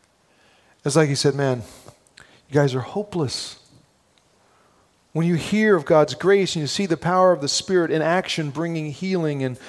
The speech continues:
forgiveness and salvation into the lives of just lost and broken people, and you call it the work of Satan,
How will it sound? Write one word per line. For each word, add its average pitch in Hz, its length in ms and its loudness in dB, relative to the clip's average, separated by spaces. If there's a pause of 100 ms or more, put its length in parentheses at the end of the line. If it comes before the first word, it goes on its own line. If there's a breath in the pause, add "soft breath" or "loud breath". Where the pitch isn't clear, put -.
(140 loud breath)
forgiveness 165 640 0
and 143 100 -4
salvation 156 640 2
into 156 220 0
the 147 100 4
lives 156 400 6
of 143 80 -2
just 143 300 -2 (240 loud breath)
lost 170 460 4
and 143 160 -4
broken 165 400 0
people, 175 400 -2
and 147 100 -2
you 147 100 0
call 185 300 0
it 190 80 -2
the 151 80 0
work 139 220 0
of 127 120 -2
Satan, 170 460 0